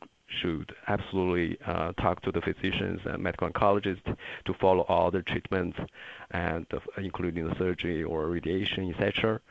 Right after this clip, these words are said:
Uh, but, uh, my research is more from, uh, the perspective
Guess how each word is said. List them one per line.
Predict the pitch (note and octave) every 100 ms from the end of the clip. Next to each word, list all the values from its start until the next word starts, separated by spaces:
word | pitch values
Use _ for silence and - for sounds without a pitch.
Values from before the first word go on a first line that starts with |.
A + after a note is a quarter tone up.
| - -
Uh, | - E2+ E2+ -
but, | F2 F2 - - -
uh, | D2 C#2+ - - _ _ - - _ -
my | A#2
research | A2+ A2 - G2 - - -
is | G2 F#2
more | F#2+ F#2
from, | F#2+ G2+ F2 D#2+ E2 - -
uh, | E2+ D#2 D#2+ - - - -
the | F2+ D#2+
perspective | - F2 - F#2+ F#2 F2